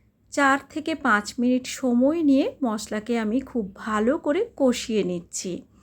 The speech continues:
মশলা কষাতে কষাতে দেখুন মশলা বেশ ঘন হয়ে এসেছে,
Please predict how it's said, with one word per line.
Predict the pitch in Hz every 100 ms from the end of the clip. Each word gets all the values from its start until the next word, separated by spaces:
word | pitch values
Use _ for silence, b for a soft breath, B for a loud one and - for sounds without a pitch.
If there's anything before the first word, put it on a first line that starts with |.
| B B B B
মশলা | 254 269 269 320 349
কষাতে | 294 247 277 277 302
কষাতে | 320 311 359 339 339
দেখুন | 302 254 254 277 277 392
মশলা | 269 208 - 226
বেশ | 214 285 330 -
ঘন | - 214 208 214 277
হয়ে | 277 277 226
এসেছে, | - 196 196